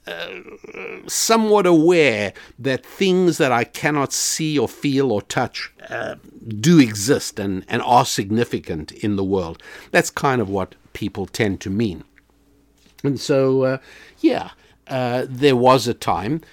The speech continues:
when there was a great deal more familiarity,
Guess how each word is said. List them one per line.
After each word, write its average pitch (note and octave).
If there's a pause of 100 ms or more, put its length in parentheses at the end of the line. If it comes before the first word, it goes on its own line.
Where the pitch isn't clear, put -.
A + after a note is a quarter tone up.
(140)
when C3
there C3+
was C3 (120)
a -
great C3+
deal C#3+
more C3 (280)
familiarity, C3